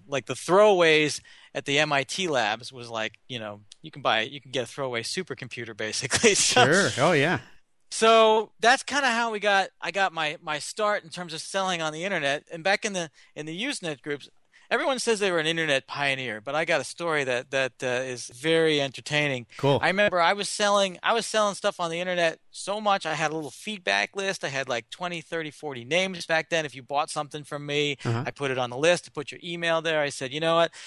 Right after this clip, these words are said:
Speaker 1: If you bought something from me, email any one of these guys and they'll vouch for me." Well, one day I was selling,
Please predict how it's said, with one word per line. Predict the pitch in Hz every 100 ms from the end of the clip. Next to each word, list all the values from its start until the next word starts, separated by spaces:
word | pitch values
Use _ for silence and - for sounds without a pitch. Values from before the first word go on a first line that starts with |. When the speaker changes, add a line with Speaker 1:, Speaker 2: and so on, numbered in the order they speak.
| -
Speaker 1:
If | - -
you | 175
bought | 214 247
something | - 226 214
from | - 208
me, | 202 196 - - -
email | 202 202 190 180
any | 175 170
one | 165
of | 160
these | 147 143
guys | - 139 131 131 123
and | 123
they'll | 117
vouch | 120 113 127
for | - 113
me." | 104 98 _ - - - -
Well, | 170 170
one | 180 233
day | 202
I | 165
was | 143
selling, | - 165 160 147